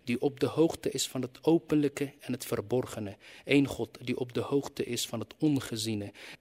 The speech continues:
en handelt uit ultieme wijsheid. En daarom hebben wij, moslims,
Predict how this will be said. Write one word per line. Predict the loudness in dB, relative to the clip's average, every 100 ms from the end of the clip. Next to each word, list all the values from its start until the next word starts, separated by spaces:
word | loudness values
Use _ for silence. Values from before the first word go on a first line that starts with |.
| -8
en | -4
handelt | 2 2 4 0 -2
uit | -4 -4 -4
ultieme | -6 -6 -2 2 2 0 -4 -20 -16 -2
wijsheid. | 2 2 0 -4 -8 -14 -20 -6
En | -4 2
daarom | 4 4 0 -2
hebben | -2 -2
wij, | -4 -6 -10 -10
moslims, | -4 -2 -2 -6 -8 -8 -10